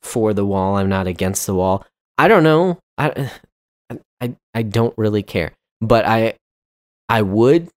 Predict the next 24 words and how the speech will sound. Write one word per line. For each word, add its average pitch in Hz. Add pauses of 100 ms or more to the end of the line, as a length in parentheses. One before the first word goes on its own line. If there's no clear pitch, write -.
(120)
like 135
America 120
to 117
be 120
more 120
serious 131
about 127
its 131
border 131
security. 147
We 135
live 160
in 139
Austin, 120
Texas, 113 (360)
guys, 120
and 117
if 104
you 117
don't 107
know, 98
our, 95
our 101
mayor, 92